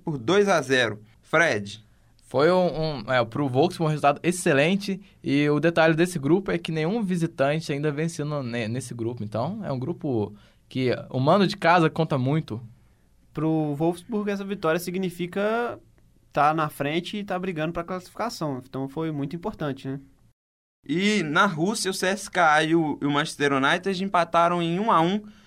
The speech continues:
Speaker 1: E o destaque do, do Manchester foi o gol do, do Anthony Martial, que custou cinquenta milhões de euros aos cofres dos Red Devils, empatando o jogo pro time.
Speaker 2: Isso aí, você roubou toda a minha pesquisa que eu fiz em casa, todo bonitinho lá, mas era isso que eu queria falar. O Martial, que foi uma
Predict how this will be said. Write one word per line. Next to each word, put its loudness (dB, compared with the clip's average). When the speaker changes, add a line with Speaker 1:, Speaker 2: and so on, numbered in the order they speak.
Speaker 1:
E 0
o 4
destaque 0
do, 4
do -4
Manchester 0
foi 2
o 6
gol 4
do, 2
do -2
Anthony 2
Martial, 2
que -16
custou -2
cinquenta -2
milhões 0
de -2
euros 4
aos 0
cofres 0
dos -2
Red 0
Devils, 0
empatando 0
o -4
jogo 2
pro -6
time. -4
Speaker 2:
Isso 0
aí, 6
você 0
roubou 4
toda 2
a 2
minha 0
pesquisa -2
que -2
eu 0
fiz -4
em -2
casa, 2
todo 0
bonitinho 0
lá, 4
mas 4
era 6
isso 2
que -2
eu -4
queria -2
falar. 4
O 6
Martial, 2
que -12
foi -4
uma 2